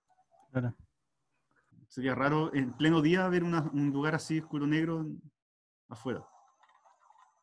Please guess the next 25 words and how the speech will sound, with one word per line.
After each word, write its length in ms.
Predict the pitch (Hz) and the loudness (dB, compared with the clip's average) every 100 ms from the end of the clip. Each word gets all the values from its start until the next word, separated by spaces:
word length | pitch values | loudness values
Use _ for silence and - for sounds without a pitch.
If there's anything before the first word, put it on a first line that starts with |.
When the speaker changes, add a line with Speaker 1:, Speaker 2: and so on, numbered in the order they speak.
| _ _ _ _ - | _ _ _ _ -16
Speaker 2:
Eh, 580 | 117 117 113 110 110 107 107 - _ _ _ _ _ _ _ _ - | -10 -6 -6 -6 -6 -8 -10 -18 _ _ _ _ _ _ _ _ -14
claro, 400 | - 117 101 101 - | -4 -4 -4 -8 -12
le 120 | - 117 | -6 -2
falta 240 | 160 156 | 0 0
un 80 | 156 | 0
poquito 300 | 151 151 151 | 0 0 0
de 100 | 120 | 2
luz 340 | 135 - - _ | 2 0 -8 _
en 80 | 120 | -10
general, 320 | 113 120 101 113 - _ _ - _ _ - | -8 -6 -6 -10 -18 _ _ -20 _ _ -12
porque 320 | 117 127 123 | -6 -4 -2
no, 380 | 107 87 113 117 | -4 -6 -4 0
no 100 | 131 | 0
recibe 340 | 123 - 156 | 0 2 2
todos 160 | 165 180 | 4 4
los 120 | 175 | 4
rayos 240 | 175 170 | 4 2
de 80 | 165 | 2
luz, 140 | 117 113 - | 0 -4 -12
si 140 | - | -6
esa 120 | 139 | -4
es 60 | 160 | -2
la 60 | 156 | -2
cuestión. 320 | 147 - 147 - _ _ _ _ - _ | -4 -6 -8 -10 _ _ _ _ -20 _
Speaker 1:
Mm. 280 | 135 127 123 | -4 -2 -2